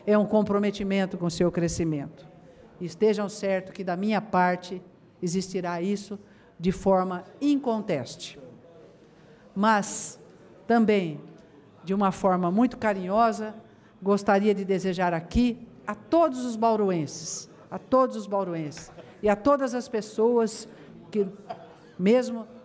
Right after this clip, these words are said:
que não sejam bauruenses ou que não morem em nossa cidade, que tenhamos um bom Natal, que possamos acreditar num dois mil e dezessete melhor,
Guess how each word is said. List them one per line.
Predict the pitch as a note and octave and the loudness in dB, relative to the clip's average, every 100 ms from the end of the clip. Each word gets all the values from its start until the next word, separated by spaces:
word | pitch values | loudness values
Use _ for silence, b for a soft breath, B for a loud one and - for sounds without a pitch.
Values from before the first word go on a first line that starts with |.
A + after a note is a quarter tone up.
| - | -12
que | G3 | -8
não | G3+ F#3+ | -6 -2
sejam | - C4+ C4 | 2 2 4
bauruenses | A#3 A3 G#3 G#3+ G#3+ G#3+ | 2 4 2 2 -2 -6
ou | G3+ | -6
que | G3+ | -2
não | G#3 G3 | 2 4
morem | G3+ A#3+ A#3 | 6 4 2
em | G#3+ | 0
nossa | G#3+ G#3+ | -2 -4
cidade, | G#3 G3 F3 G3 G#3 G3 G3+ - B B B - | -8 -6 0 2 2 0 -10 -16 B B B -10
que | A3 | -6
tenhamos | A#3 A3+ A3 G#3+ G3 | 0 4 4 4 2
um | F#3 | 2
bom | F3+ A3+ B3+ | 4 4 4
Natal, | A3+ - G3 G#3 G#3+ G#3 - - - - - | 0 0 0 2 0 -4 -12 -20 -20 -20 -6
que | A3+ | -4
possamos | A3 A3+ - C#4 C#4+ C4 A#3 | 2 2 2 2 2 0 -2
acreditar | A3+ A3 G#3+ G#3 G#3 G3+ G3 F3 - - | -2 -2 -2 -2 2 4 4 2 -6 -6
num | G3 F#3 | -4 2
dois | G3+ F3+ F3 | 4 4 4
mil | A3+ | 4
e | A#3 | 4
dezessete | F#3+ F#3 G3 F#3+ G3+ F#3+ F#3+ | 0 0 0 0 0 -2 -2
melhor, | F3 E3 E3+ G#3 A3 | -6 0 4 4 4